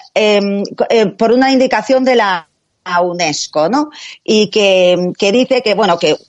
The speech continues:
una cosa, o sea, que se, efectivamente educar a los niños,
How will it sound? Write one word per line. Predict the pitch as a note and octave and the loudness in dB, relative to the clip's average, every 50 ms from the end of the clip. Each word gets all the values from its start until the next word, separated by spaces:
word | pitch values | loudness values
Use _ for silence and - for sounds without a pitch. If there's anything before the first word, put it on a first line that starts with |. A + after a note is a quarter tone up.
| - - - | -16 -8 -4
una | F3 G3 A3+ G3+ G3+ G3+ | -2 0 0 0 0 0
cosa, | - C#4 C#4 - - F3+ - - | 0 -2 -2 -2 -2 -4 -4 -4
o | |
sea, | D#3 - D3+ D3+ | -4 -4 -4 -4
que | - D3+ | -4 -4
se, | - - - | -4 -4 -4
efectivamente | - D3 C#3+ - D3+ C3+ - G3+ G#3 A#3 C#4 D#4 C#4+ A3 G#3 F3 - E3 | -4 -4 -4 -4 -4 -4 -2 0 0 0 0 0 0 0 0 0 0 0
educar | E3+ F3 - - - B3+ B3 A3+ F#3 - - - - - _ | 0 0 0 -2 0 0 0 0 -2 -4 -8 -14 -20 -10 _
a | - F3+ F3+ | -2 -2 0
los | F#3 F3+ F3+ F3+ F#3+ | 0 0 -2 -4 -4
niños, | A3+ B3+ B3+ A#3+ G#3 F#3+ E3+ D#3 D3+ D#3+ - | -4 -2 -2 -2 -2 -2 -4 -4 -4 -6 -8